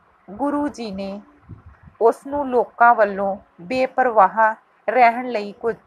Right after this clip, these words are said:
ਲਈ ਕਿਹਾ। ਕੁਝ ਦਿਨਾਂ ਮਗਰੋਂ ਗੁਰੂ ਜੀ ਨੇ ਹੁਕਮ ਦਿੱਤਾ ਤੇ ਗੁਰੂ ਜੀ ਦੇ ਹੁਕਮ ਅਨੁਸਾਰ ਮਰਦਾਨਾ ਬੀਬੀ ਨਾਨਕੀ ਤੋਂ ਸੱਤ ਰੁਪਏ ਲੈ ਕੇ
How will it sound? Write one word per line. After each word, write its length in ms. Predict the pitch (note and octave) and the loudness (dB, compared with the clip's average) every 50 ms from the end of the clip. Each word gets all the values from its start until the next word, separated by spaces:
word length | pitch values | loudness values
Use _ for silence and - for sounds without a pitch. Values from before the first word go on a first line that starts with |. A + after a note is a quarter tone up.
| - - - | -20 -16 -8
ਲਈ 380 | A3+ A#3 A#3 A3+ A#3+ B3 C#4 - _ - | -4 -2 -2 -2 -4 -6 -12 -14 _ -4
ਕਿਹਾ। 360 | G#3 E3 F#3+ G#3 E3+ D#3 D3+ F3 - _ _ - - - _ _ - - - _ _ _ - | -4 -2 0 2 2 2 2 0 -6 _ _ -20 -20 -20 _ _ -20 -20 -20 _ _ _ 0
ਕੁਝ 280 | D4+ D#4 D#4+ D#4+ D#4+ | 2 2 2 2 -2
ਦਿਨਾਂ 380 | C#4+ - B3+ A3 G#3 G#3 G#3+ G#3+ | -10 -10 -8 -2 2 4 4 4
ਮਗਰੋਂ 480 | G#3 G3 F3+ - G3+ G3+ G3+ G3+ G3+ G#3 _ _ _ _ _ _ _ - - - | 2 0 -2 -2 -6 -6 -6 -6 -6 -8 _ _ _ _ _ _ _ -20 -20 -20
ਗੁਰੂ 420 | F#3 G#3+ C4 C#4+ C#4+ C#4+ C#4+ D4 C#4 | -12 -6 -4 -4 -4 -4 -4 -6 -6
ਜੀ 260 | - - A#3 A3 G3+ | -8 -10 -14 -12 -12
ਨੇ 300 | G3 G#3 G3+ G3+ G3+ G#3 - _ _ _ _ _ _ _ _ _ _ _ _ - - - - _ _ _ _ _ _ _ _ _ _ _ _ - - _ _ _ - _ - | -10 -10 -10 -10 -12 -14 -18 _ _ _ _ _ _ _ _ _ _ _ _ -20 -20 -20 -20 _ _ _ _ _ _ _ _ _ _ _ _ -20 -20 _ _ _ -20 _ -4
ਹੁਕਮ 360 | D4+ D4+ - - C4+ B3+ B3 A#3 | -4 -2 0 2 0 0 0 -2
ਦਿੱਤਾ 460 | A#3 G3+ _ - F#3+ F3 E3 E3+ F3+ - - _ - _ - _ - - - - | -8 -6 _ 4 6 8 8 6 4 0 -8 _ -20 _ -20 _ -20 -20 -12 -6
ਤੇ 100 | - C#4 | -4 -4
ਗੁਰੂ 340 | A3+ G#3 C#4 D4 C#4+ D4 D4+ | -2 -2 -2 -2 -2 -2 -4
ਜੀ 180 | C#4+ - A#3+ A#3 | -6 -6 -8 -8
ਦੇ 180 | F3 A3 A3+ A#3+ | -4 0 0 0
ਹੁਕਮ 420 | A3+ B3 C4+ - - C#4+ C#4 - - - G#3 | 0 -2 -6 -2 0 0 0 0 2 0 0
ਅਨੁਸਾਰ 560 | A#3 B3 A#3+ - A#3+ G3+ F#3 F#3 F#3+ G3+ G#3 _ _ - | 0 0 -2 2 4 6 6 6 4 2 -2 _ _ 0
ਮਰਦਾਨਾ 600 | A3 A#3+ A#3+ F#3+ F3+ A3 F#3+ F#3 F#3 G3 G3+ G#3+ | 2 2 4 6 6 6 6 6 4 4 2 2
ਬੀਬੀ 420 | G3 A3 B3+ B3+ F#3 F3 C4+ C4+ C4 | 2 0 -10 -10 -8 -8 -8 -6 0
ਨਾਨਕੀ 540 | B3 A#3 G3+ F#3+ G3 G3 - G#3+ A#3 A3+ A3+ _ - | 4 6 6 4 4 0 -10 -12 -12 -12 -14 _ -8
ਤੋਂ 240 | G#3+ F#3+ F#3+ F#3+ G3 _ _ _ - - - _ _ _ _ - | -8 -6 -6 -8 -10 _ _ _ -20 -20 -20 _ _ _ _ -20
ਸੱਤ 380 | - - C#4 C4+ B3 B3 - - | -4 4 6 8 8 8 6 2
ਰੁਪਏ 360 | C#4+ C#4 - - A3 G3+ G#3 G#3 | 0 2 4 4 4 4 4 2
ਲੈ 220 | G#3+ G#3 F#3 F3 | 4 4 4 4
ਕੇ 340 | F3+ - - G#3 G3+ G3 G3+ | 4 0 -8 -8 -6 -6 -8